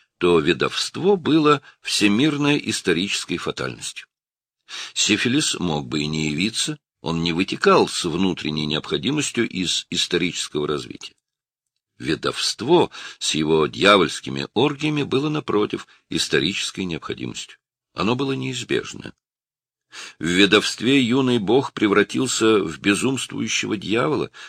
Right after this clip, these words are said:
который играл героическую пьесу своего вступления в мировую историю до конца как безумный фарс. Юный бог сошел с ума.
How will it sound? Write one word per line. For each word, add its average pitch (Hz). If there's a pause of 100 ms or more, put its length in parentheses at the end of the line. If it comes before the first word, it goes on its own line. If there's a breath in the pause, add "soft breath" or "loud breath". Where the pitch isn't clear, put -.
который 104
играл 107
героическую 98
пьесу 92
своего 78
вступления 73
в -
мировую 69
историю 135 (180 loud breath)
до 151
конца 113
как 73
безумный 67
фарс. - (680)
Юный 73
бог 135
сошел 71
с -
ума. -